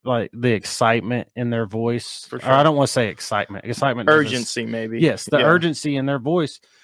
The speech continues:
Speaker 1: based on the calls that they're receiving.
Speaker 2: Yeah.
Speaker 1: So then it's like, "Okay, this sounds like it's gonna be a bad
Speaker 2: This is probably
Speaker 1: accident. Let's
Speaker 2: something,
Speaker 1: go ahead
Speaker 2: yeah.
Speaker 1: and get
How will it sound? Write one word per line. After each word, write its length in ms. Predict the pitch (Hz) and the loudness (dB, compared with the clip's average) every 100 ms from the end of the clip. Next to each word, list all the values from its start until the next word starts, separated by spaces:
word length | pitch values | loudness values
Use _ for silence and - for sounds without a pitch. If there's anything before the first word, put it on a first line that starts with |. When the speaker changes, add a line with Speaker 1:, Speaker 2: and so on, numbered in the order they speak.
| _ _ - | _ _ 2
Speaker 1:
based 300 | 147 139 156 | 4 4 4
on 140 | 139 | 4
the 80 | 123 | 2
calls 340 | - 139 123 | 2 2 2
that 160 | 120 - | -2 0
they're 200 | 135 135 | 2 2
receiving. 580 | 113 - 101 98 - 120 _ - | 0 -6 -10 -14 -18 -20 _ -8
Speaker 2:
Yeah. 200 | 117 110 _ _ _ _ | -8 -8 _ _ _ _
Speaker 1:
So 220 | - 135 127 | -2 2 4
then 400 | 127 123 120 120 | 4 4 4 2
it's 140 | 113 | 0
like, 260 | 117 110 - | 2 2 0
"Okay, 280 | 127 120 117 | -2 0 2
this 220 | 131 - | 0 0
sounds 340 | 135 123 120 | 2 2 2
like 180 | 117 117 | 0 0
it's 160 | 117 - | -4 -8
gonna 280 | 123 117 113 | -4 -2 -2
be 500 | 113 113 110 107 90 _ _ _ _ _ 127 | -2 -2 -2 -4 -10 _ _ _ _ _ -6
a 80 | |
bad 280 | 110 117 110 113 - | 2 4 6 4 2
Speaker 2:
This 60 | 113 | 0
is 120 | 113 | -4
probably 160 | 113 110 | 0 2
Speaker 1:
accident. 380 | 107 - 120 120 | 2 0 0 2
Let's 180 | 123 | 2
Speaker 2:
something, 160 | 104 151 | 2 2
Speaker 1:
go 60 | 143 | 4
ahead 100 | 143 | 4
Speaker 2:
yeah. 60 | |
Speaker 1:
and 80 | 135 | 2
get 280 | 139 131 | 2 0